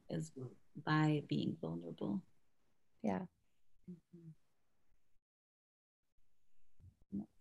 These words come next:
Speaker 1: see.
Speaker 2: I feel like vulnerability right now, um, you know, it hasn't been looked at as a strength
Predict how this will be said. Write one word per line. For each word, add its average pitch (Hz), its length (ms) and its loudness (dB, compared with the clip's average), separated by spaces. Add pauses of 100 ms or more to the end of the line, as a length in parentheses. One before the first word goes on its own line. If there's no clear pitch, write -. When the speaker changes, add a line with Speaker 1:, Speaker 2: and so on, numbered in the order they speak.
Speaker 1:
see. - 200 -2 (1500)
Speaker 2:
I 190 120 12
feel 190 240 12
like 175 220 12
vulnerability 160 840 12
right 156 280 12
now, 165 460 12 (140)
um, 151 360 10
you 165 100 8
know, 160 100 10
it 165 80 8
hasn't 170 340 8
been 147 200 10
looked 143 240 8
at 143 260 10
as 156 160 6
a 165 60 4
strength - 500 4